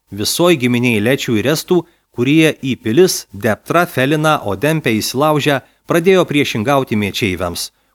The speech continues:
kurių viena nakčia daugybės išpjovę, krauju anų apkruvinėtus kardus nešiojo vargdieniai iš džiaugsmo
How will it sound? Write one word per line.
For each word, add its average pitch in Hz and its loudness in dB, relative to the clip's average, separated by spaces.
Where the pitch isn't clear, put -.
kurių 147 4
viena 113 0
nakčia 113 -2
daugybės 113 -2
išpjovę, 117 0
krauju 127 2
anų 107 0
apkruvinėtus 117 -2
kardus 120 -2
nešiojo 120 0
vargdieniai 120 0
iš 107 -6
džiaugsmo 160 2